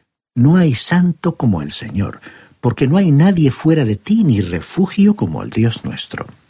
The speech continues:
En el Antiguo Testamento, Dios fue llamado una roca. En el Nuevo Testamento, en la carta a los Efesios, capítulo dos, versículo veinte, el Señor Jesucristo fue llamado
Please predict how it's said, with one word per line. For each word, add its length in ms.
En 80
el 120
Antiguo 340
Testamento, 640
Dios 260
fue 160
llamado 480
una 240
roca. 560
En 120
el 100
Nuevo 200
Testamento, 560
en 80
la 120
carta 360
a 40
los 160
Efesios, 500
capítulo 440
dos, 200
versículo 480
veinte, 420
el 200
Señor 380
Jesucristo 640
fue 160
llamado 460